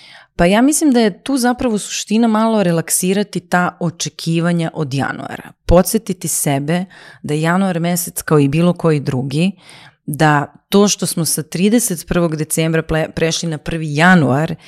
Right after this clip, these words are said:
nije ništa revolucionarno, da je naš život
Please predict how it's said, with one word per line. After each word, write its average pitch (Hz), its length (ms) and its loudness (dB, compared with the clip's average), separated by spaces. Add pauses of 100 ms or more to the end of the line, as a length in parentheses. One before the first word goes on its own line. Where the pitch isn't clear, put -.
(240)
nije 170 180 2
ništa 208 420 4
revolucionarno, 147 1040 -2
da 151 140 -4
je 151 40 0
naš 151 260 -2
život 165 460 -6